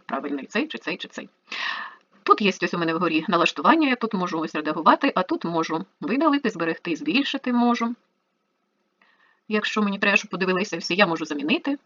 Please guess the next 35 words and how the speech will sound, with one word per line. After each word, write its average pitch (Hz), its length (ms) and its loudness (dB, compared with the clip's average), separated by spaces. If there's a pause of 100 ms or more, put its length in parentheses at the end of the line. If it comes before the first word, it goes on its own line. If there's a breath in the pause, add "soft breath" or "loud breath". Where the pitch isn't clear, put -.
все - 200 -6
це 220 160 -6 (360 loud breath)
і 415 80 0
прибираю. 156 480 -2 (120)
Наступний 208 500 0
інструмент — 185 520 -2 (120)
випадкове 202 460 0
ім'я. 147 280 2
Це - 140 -8
дуже 311 160 0
цікавий 165 300 -2
інструмент, 202 460 0
рандом, 269 360 2 (420 loud breath)
е, 180 380 6
якщо 156 260 0
необхідно 202 380 0
обрати 156 300 2
якусь 180 220 -2
дитину. 143 320 -2
Знову 190 240 4
ж - 80 -2
таки, 143 160 -4
я 165 140 2
ось - 300 -6
вибираю 151 360 0
цю - 140 -14
шестерню, 254 440 0
я 247 140 4
пишу - 240 -4
тут - 180 -4
імена, 156 380 6 (680 loud breath)
от, 240 200 2
кількох 226 460 0
дітей, 208 420 0 (100)
наприклад. 190 680 -2